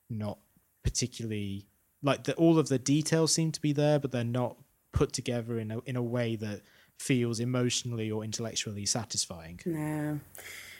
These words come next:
Speaker 2: And, and like I said, like, genuinely, that f-, stru-, th-, My Struggle, the first part, like, it, it, you could have just got rid of it. Genuinely, like, what
Speaker 1: Mm.
Speaker 2: did it, what did it really bring to have those flashbacks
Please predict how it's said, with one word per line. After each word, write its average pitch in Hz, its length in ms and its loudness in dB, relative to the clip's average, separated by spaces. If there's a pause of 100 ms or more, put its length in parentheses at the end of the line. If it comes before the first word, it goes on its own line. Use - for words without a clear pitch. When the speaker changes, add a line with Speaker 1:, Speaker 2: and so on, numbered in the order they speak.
(160)
Speaker 2:
And, 190 220 8
and 180 180 8
like 185 220 10
I 175 80 6
said, 170 320 4
like, 156 320 6
genuinely, 160 960 6 (480)
that 156 240 10
f-, - 240 -8 (160)
stru-, - 500 4
th-, 170 120 4
My 185 180 12
Struggle, 165 440 8
the 156 60 6
first 156 340 4
part, 143 480 6 (840)
like, 156 400 10 (580)
it, 180 300 10
it, 185 180 10 (920)
you 208 160 6
could 247 220 12
have 208 140 12
just 190 240 6
got 160 220 10
rid 196 180 8
of 196 160 6
it. 147 300 8
Genuinely, 180 720 10
like, 156 260 4
what 180 260 12
Speaker 1:
Mm. 123 40 -2
Speaker 2:
did 190 160 8
it, 185 300 10
what 202 300 10
did 214 120 8
it 208 160 8
really 196 360 10
bring 175 640 8
to 175 180 2
have 165 220 2
those 160 220 2
flashbacks - 920 2